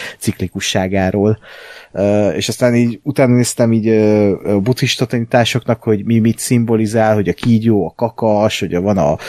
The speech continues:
a, a kapzsiság, van a, a fulis, az, az a butaság, vagy hogy lehet ezt lefordítani, nem tudom, olyan buddhista tanításba. Ö, tehát, hogy így van rengeteg rétege, ö, és, és ez az a film, amit valószínűleg újra fogok majd nézni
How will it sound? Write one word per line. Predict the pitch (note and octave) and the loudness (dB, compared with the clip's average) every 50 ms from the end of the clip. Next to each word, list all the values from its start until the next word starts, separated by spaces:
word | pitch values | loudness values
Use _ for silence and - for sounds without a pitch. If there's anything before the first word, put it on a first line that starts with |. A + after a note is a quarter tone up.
| - - F#2+ F2 | -16 -16 -16 -14
a, | - - D2+ D2+ D#2+ C#2+ A#1+ - F2+ E2+ | -10 -6 -4 -4 -4 -4 -4 -6 -8 -8
a | D2+ - | -8 -6
kapzsiság, | - - B2+ B2 A2+ A2+ A#2 A#2+ - - - B2+ A#2 A2 G#2+ G#2+ A2 A2 A2 F#2+ G2 | -2 0 0 0 0 -2 -2 -2 0 0 0 0 2 2 2 2 2 0 0 -2 -2
van | G#2 G#2+ G#2 | -2 -2 0
a, | G2 F2+ E2+ E2+ D#2+ D#2 D2 - - - - - - | 0 2 2 2 0 0 -2 -4 -10 -16 -20 -16 -14
a | - F#2 | -14 -10
fulis, | - - C3 B2+ B2+ B2 A#2+ - - - - - - - - - | -4 0 2 4 4 4 2 2 0 -2 -2 -2 -4 -6 -8 -10
az, | - G2 G#2+ G#2 G2 G2+ - F2 | -8 -6 -6 -4 -6 -8 -12 -14
az | F#2 G2 | -12 -10
a | G#2 G2 | -10 -10
butaság, | F#2 G2+ G2+ - B2 A#2 - - G#2+ F#2+ G2 | -10 -10 -8 -6 -4 -2 -2 0 0 0 0
vagy | G2 G2+ G2 | 0 0 0
hogy | G#2+ G2+ | 0 0
lehet | G2+ G#2 G2+ - | 0 -2 -2 -2
ezt | - - | -4 -6
lefordítani, | A2+ - - A2 G#2 G2 F#2+ - - G2+ G#2 | -8 -6 -4 -2 -2 -2 -2 -2 -2 -2 -2
nem | G2 G2 | -2 -2
tudom, | - - G#2+ G2+ | -2 -2 0 0
olyan | G#2+ G2+ G#2 | 0 0 0
buddhista | G#2+ G#2+ - - - G2 - - - G#2+ G#2+ | 0 -2 -2 -4 -6 -6 -8 -6 -4 -4 -2
tanításba. | G#2+ G#2+ G#2+ G2+ - G#2+ G#2+ G#2+ G#2 A2+ A#2 A2+ A2 - - - - G2+ - | -2 -2 -4 -2 0 0 0 0 2 2 0 0 0 -2 -6 -14 -14 -12 -6
Ö, | - A2 A2+ A2 | -4 -2 -2 0
tehát, | - B2 A2+ | 0 0 0
hogy | - B2+ A#2+ | 2 2 2
így | B2 A#2+ A#2+ | 2 2 2
van | - - D3 | 2 2 4
rengeteg | C3+ C3 C#3 C#3+ C#3 C3 B2+ A#2 - B2+ A#2 G#2+ A#2+ | 4 4 2 2 2 2 0 0 0 0 0 0 0
rétege, | A#2 B2 C3 C3 A#2+ - D3 B2+ B2 C3+ C3 C3 C3 - - - | 0 0 0 0 0 0 -2 0 2 2 4 4 4 2 0 0
ö, | B2 A#2+ A#2 A#2 A2+ A2+ A#2 A#2 A#2 A2 D#2 B1 | 0 2 2 4 4 4 4 4 2 2 0 -2
és, | G#2 G2+ - - B2 A#2+ - - | -6 -6 -4 -2 -2 -2 -2 -2
és | - B2 - - | -2 -2 -2 -2
ez | - - C3+ B2 | -2 0 0 2
az | B2 A#2 | 2 0
a | A#2 G#2+ | 0 0
film, | - - B2 A#2 | 0 0 2 2
amit | A2+ A2+ A2 - | 2 2 2 0
valószínűleg | A#2+ A#2 A2 - A#2+ A2 - - | 0 0 0 0 -2 -4 -4 -2
újra | A#2+ A#2 A2 | -2 -2 -2
fogok | - - A2 G2+ F#2+ - | -2 -2 -2 -4 -2 -2
majd | F2+ E2 E2 - | -4 -4 -4 -4
nézni | D2+ G2 G#2+ A2 A2 A2 B2+ D3+ F3 - | -2 0 0 0 0 2 2 2 2 2